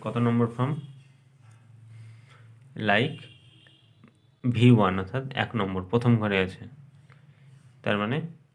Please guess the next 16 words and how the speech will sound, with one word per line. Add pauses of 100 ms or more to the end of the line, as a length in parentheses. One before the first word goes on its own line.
(140)
is, (220)
am, (120)
are
এর
মধ্যে
একটা
বসবে। (1000)
যেহেতু
এখানে (200)
আই (120)
আছে, (280)
আই
এর
পরে (540)
am (100)
হয়,